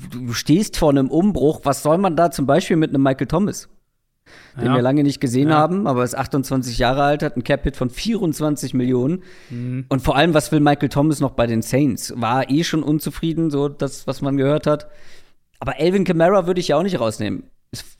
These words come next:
Speaker 1: wahrscheinlich unwahrscheinlicher, weil mehr noch so Face of the Franchise.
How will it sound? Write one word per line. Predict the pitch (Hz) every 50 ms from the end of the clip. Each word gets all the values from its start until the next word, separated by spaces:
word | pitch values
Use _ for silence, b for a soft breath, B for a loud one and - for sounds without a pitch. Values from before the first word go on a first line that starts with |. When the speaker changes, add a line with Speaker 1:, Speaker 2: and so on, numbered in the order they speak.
| -
Speaker 1:
wahrscheinlich | - 120 - - 135 135 123 - -
unwahrscheinlicher, | - 147 165 165 156 - 156 151 156 156 156 - 165 143
weil | 120 120 117 120 117 117 120 -
mehr | - 117 117 117 117 131
noch | 135 131 127 -
so | - - 127 127 123 123 123 - -
Face | - 127 123 131 -
of | 135 117 -
the | - -
Franchise. | - - 131 131 139 - - 156 160 170 165 - -